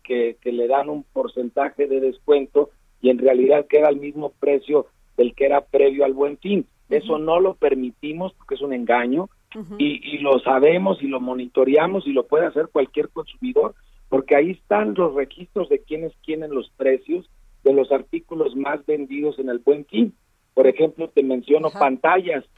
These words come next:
Speaker 2: Pantallas,
Speaker 1: El
Speaker 2: sí.
Speaker 1: diez por ciento de los que compraron en el Buen Fin compraron pantallas en el dos mil diecinueve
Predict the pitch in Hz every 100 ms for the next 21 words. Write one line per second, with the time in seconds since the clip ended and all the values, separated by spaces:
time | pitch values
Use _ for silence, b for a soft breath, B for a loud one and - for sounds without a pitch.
0 | _ - 196 196 220 143 - 196 196 196
1 | 190 170 - 170 180 - 180 147 139 123
2 | 131 - 127 - 151 170 156 139 127 139
3 | 151 156 - 156 196 - _ _ _ -
4 | 139 135 156 175 170 156 143 131 151 170
5 | 170 143 135 127 123 127 151 151 156 147
6 | 160 170 165 175